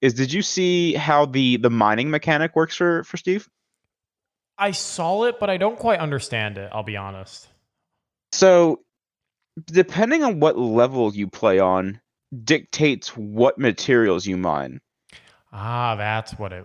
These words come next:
Speaker 2: okay.
Speaker 1: Um, so, like, if you're playing on Corneria, you get iron, um, I forget what else.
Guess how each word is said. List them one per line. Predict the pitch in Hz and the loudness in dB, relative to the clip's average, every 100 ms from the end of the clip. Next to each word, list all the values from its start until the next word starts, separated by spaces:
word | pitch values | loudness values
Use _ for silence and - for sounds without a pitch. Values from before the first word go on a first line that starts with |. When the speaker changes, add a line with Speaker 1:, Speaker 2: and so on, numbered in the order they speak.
| - | -10
Speaker 2:
okay. | 113 110 104 90 82 80 _ _ _ _ _ _ _ _ _ _ _ _ _ 123 | -8 -8 -10 -12 -14 -20 _ _ _ _ _ _ _ _ _ _ _ _ _ 2
Speaker 1:
Um, | 117 101 92 92 120 _ _ _ _ _ _ _ - | 4 4 4 0 -6 _ _ _ _ _ _ _ -6
so, | - 151 135 117 | 4 6 6 6
like, | 131 127 | 4 4
if | 123 | 0
you're | 127 | -2
playing | 143 127 | -2 0
on | 117 | -2
Corneria, | 110 113 107 117 147 151 | -4 -2 2 2 2 2
you | 117 | 0
get | 104 101 - | 2 2 4
iron, | 104 104 104 101 98 110 _ _ _ _ _ | 2 2 0 -2 -4 -8 _ _ _ _ _
um, | 101 98 92 87 90 90 92 120 _ _ _ _ | 2 4 4 4 0 -4 -10 -14 _ _ _ _
I | - | -18
forget | - 110 101 | -8 0 2
what | 92 | 4
else. | 90 90 - - | 4 2 -2 -16